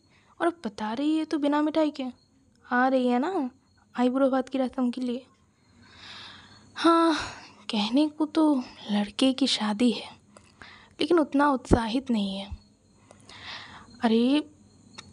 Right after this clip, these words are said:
वो एक अनाथ है, ऊपर से बाबा पंडित हैं दक्षिणेश्वर का गोद लिया हुआ।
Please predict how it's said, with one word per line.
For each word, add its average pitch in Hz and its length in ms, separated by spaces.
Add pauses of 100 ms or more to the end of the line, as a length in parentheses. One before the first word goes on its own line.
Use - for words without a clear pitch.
(160)
वो 240 160
एक 285 360 (160)
अनाथ 262 340
है, 226 260 (680)
ऊपर 262 240
से 339 300
बाबा 262 680
पंडित 285 460
हैं 240 260 (440)
दक्षिणेश्वर 240 640
का - 360 (440)
गोद 269 300
लिया 220 160
हुआ। 220 280